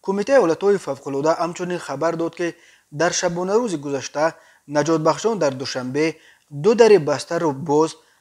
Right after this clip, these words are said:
ва мушкилии сокинони пойтахтро осон карданд. Дар яке аз онҳо тифлакон бо як пирамарди ҳафтоду ҳафт солаи маҷрӯи гурӯҳи якум дар монда буданд.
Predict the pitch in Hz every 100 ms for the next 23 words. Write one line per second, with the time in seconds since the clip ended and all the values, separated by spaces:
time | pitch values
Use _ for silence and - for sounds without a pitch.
0 | _ 143 151 160 156 - 185 233 - 151
1 | 143 151 175 175 143 131 147 143 156 151
2 | 147 _ _ - 190 180 135 131 135 143
3 | 143 139 _ _ 151 165 240 247 240 151
4 | 143 139 139 160 180 _ _ _ _ 170
5 | - 170 143 220 190 180 220 - 160 143
6 | 156 190 175 135 - 135 131 - 139 147
7 | 175 143 _ _ _ 156 151 156 160 208
8 | 220 147 156 185 139 131 147 147 143 _
9 | _ - 151 180 147 147 143 147 143 147
10 | 147